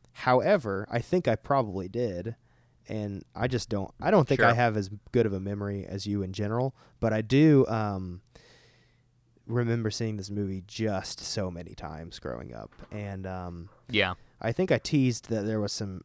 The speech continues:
Speaker 1: interesting backstory with my history with this movie. Um, so me and my cousin, who was about a year younger than me, um, we were really close growing up. Um, he lived right
Speaker 2: Mm-hmm.
Speaker 1: down the street, or he lived in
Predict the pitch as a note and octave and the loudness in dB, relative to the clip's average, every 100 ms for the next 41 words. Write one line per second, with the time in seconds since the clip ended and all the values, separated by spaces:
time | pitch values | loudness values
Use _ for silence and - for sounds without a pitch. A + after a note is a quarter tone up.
0 | _ - G#2 - G#2+ G#2 G2+ G2 - A2 | _ -12 -12 -10 -8 -8 -6 -8 -4 -4
1 | G2+ F#2+ G2+ G2+ - A2+ G#2 G2 G2+ G#2+ | -2 -4 -4 -6 -6 -2 -2 -4 -6 -6
2 | G2+ G2 G2 _ - - - - G2 G2+ | -4 -6 -10 _ -20 -20 -20 -10 -6 -4
3 | G2+ F#2+ - - A#2+ C3 G3+ C#4 A3+ C3 | -6 -8 -6 -2 0 2 2 2 0 0
4 | - - C#3 G#2+ F#2+ F#2 F2+ A2+ G2+ G2 | -4 0 0 0 -4 -8 -4 -2 -2 -6
5 | F#2+ F#2 - - _ A#2 A#2 A2+ G#2 A2 | -8 -8 -12 -14 _ -10 -6 -6 -4 -2
6 | G#2 G2+ G2+ F2+ E2+ F#2 F2+ - _ _ | -2 -4 -6 -8 -8 -6 -8 -10 _ _
7 | _ G2+ F#2+ F#2 G#2 G#2+ G2+ G#2 G2 A2 | _ -12 -10 -10 -8 -4 -2 -2 -4 -4
8 | G2+ - F#2+ F#2+ F#2+ F#2 - _ - F2+ | -6 -4 -8 -6 -8 -10 -14 _ -14 -12
9 | F2 F#2 - A2+ G2+ G2+ F#2+ G#2 A2 A2+ | -12 -14 -10 -8 -6 -6 -8 -6 -4 -4
10 | A#2 A2+ G#2 - A#2+ A2+ - G2+ G2 B2 | -4 -6 -6 -2 0 -2 -4 -6 -4 -2
11 | B2+ A2+ A2 G2+ | -2 -2 -6 -8